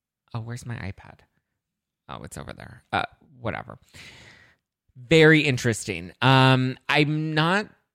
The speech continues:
shocked, though. I'm not shocked. Um,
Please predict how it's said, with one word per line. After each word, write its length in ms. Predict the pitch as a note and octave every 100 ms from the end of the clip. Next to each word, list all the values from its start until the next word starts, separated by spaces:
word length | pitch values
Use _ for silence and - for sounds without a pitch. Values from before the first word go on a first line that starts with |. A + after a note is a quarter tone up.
| _ -
shocked, 720 | - C3+ C3 B2+ - - -
though. 320 | C#2 C2+ G2 - - _ _ _ _ _ _ _ _ G#2+
I'm 120 | A2
not 180 | A2 A#2
shocked. 400 | G#2+ - - _ _ _ _
Um, 460 | A2 A2 G#2 G2+